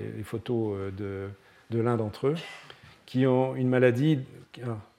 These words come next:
j'ai oublié une dia-, oui, il fallait que je vous montre celle-là. Leur maladie, il faut que je vous explique le, quelle est leur maladie. Ils ont une mutation du gène qui code pour cette protéine ici, qui s'appelle sting. Donc sting, je vous le rappelle, est une molécule clé de la, des, des signaux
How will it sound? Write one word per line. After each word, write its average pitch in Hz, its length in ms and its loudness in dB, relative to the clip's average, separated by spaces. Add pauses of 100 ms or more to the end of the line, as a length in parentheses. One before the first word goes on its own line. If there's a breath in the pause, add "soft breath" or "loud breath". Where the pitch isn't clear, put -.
(140)
j'ai 113 120 -10
oublié 107 300 -6
une 104 80 -6
dia-, 98 220 -6
oui, 104 100 -6
il 90 60 -14
fallait 104 180 -6
que 101 60 -6
je 104 40 -4
vous 101 80 -4
montre 104 160 -4
celle-là. 101 340 -2 (340 loud breath)
Leur 123 140 0
maladie, 131 380 2
il 135 80 -4
faut 120 100 -12
que 113 60 -8
je 117 40 -4
vous 104 140 -4
explique 110 320 -8
le, 110 80 -6 (140)
quelle 117 140 -8
est 110 40 -8
leur 107 120 -10
maladie. 110 420 -6
Ils 127 120 0
ont 143 80 0
une 131 80 2
mutation 156 640 2 (540 soft breath)
du 131 200 -2
gène 156 320 4
qui 127 160 -4
code 143 220 0
pour 123 140 -8
cette 117 180 -4
protéine 127 420 -4
ici, 131 320 -6
qui - 60 -18
s'appelle 113 300 -8
sting. 101 500 -8 (720 soft breath)
Donc 101 180 -10
sting, 156 480 0 (300)
je 117 120 -14
vous 117 100 -6
le 120 60 -2
rappelle, 131 380 -2
est 127 200 -8
une 120 100 -6
molécule 113 460 -4
clé 151 380 2
de 127 120 -4
la, 117 180 0
des, 127 300 -6
des 123 160 -6
signaux 147 640 0